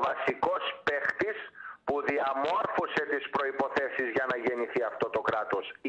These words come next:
Γιατί; Γιατί; Διότι ο Τίτο γνώριζε καλά πως στην περιοχή των Σκοπίων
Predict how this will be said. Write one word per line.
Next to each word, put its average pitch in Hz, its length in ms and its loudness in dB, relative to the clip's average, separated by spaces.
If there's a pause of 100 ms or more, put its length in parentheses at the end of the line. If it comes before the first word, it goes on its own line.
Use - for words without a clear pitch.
Γιατί; 208 380 2 (480)
Γιατί; - 500 0 (800)
Διότι 165 440 0 (140)
ο - 20 0 (140)
Τίτο 214 300 0 (120)
γνώριζε 175 560 2 (160)
καλά 165 240 2 (560)
πως 156 140 2 (120)
στην 151 260 -2
περιοχή 143 520 0 (100)
των 196 100 2 (140)
Σκοπίων 175 580 0